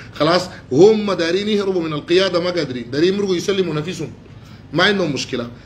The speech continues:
لكن الحصار ده خلاص كرهوه، كرهوا القعاء، خلاص ضاقت بيهم الحياة. يعني يموتوا عشان برهان ولا العطاء ما معروف هو ذاته حي ولا ميت، عشان كده يعني، خلاص؟ فشنو؟ آه،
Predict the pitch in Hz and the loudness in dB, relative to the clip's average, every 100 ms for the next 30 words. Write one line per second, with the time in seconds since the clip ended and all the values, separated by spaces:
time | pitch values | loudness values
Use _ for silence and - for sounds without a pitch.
0 | - 139 143 220 208 165 160 196 196 175 | -6 -2 0 2 0 0 -2 0 0 0
1 | 180 180 - 156 170 175 - 208 196 180 | 0 -2 -2 0 2 0 -2 -2 0 0
2 | 165 143 143 - - 202 233 196 - - | 0 -2 -4 -6 -2 2 2 0 -6 -16
3 | - 196 220 233 202 170 214 220 180 135 | 0 2 4 2 0 0 0 0 0 -2
4 | 156 175 175 - - - - - 139 139 | -2 -2 -4 -18 -20 -20 -20 -8 0 0
5 | 135 151 196 233 185 147 135 131 139 180 | 2 0 2 2 2 0 -2 0 0 2
6 | 175 131 120 120 - 120 123 151 165 143 | 0 -4 -6 -12 -12 -4 -2 0 0 -2
7 | 123 120 147 143 143 151 - 147 147 143 | -4 -4 -2 -2 -4 -6 -4 -4 -4 -6
8 | - 151 143 135 147 143 - - - 135 | -6 -4 -2 -4 -4 -6 -10 -12 -4 -2
9 | 139 131 135 170 156 156 196 - - - | 0 -2 0 2 2 0 -2 -10 -20 -16
10 | - 147 170 - - - - 160 156 - | -4 0 0 -2 -10 -18 -6 -2 0 0
11 | 214 247 - - - - - 165 160 156 | 0 0 -4 -14 -20 -12 0 4 4 2
12 | 147 | -4